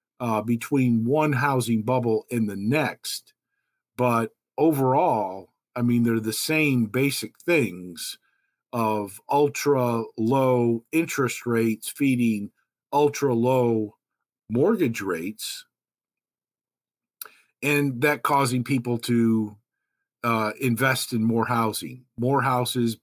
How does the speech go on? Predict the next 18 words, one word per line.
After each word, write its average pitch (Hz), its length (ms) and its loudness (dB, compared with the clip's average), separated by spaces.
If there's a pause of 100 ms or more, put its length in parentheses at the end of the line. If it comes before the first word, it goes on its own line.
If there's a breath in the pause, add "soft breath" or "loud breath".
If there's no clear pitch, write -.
bigger 160 300 2
houses, 117 640 -2
more 117 240 -2
expensive 151 640 -4
houses. 113 720 -2 (680 soft breath)
Um, 107 680 -4 (720)
we've 127 180 0
seen 147 240 2
a 117 60 2
lot 131 340 2
of, 107 320 -2 (100)
uh, 98 340 -8 (920)
wholesale 147 600 2
re-, 127 200 2 (140)
uh, 98 340 -6 (560)
renovations 131 760 2
of 123 100 -2
housing. 131 640 0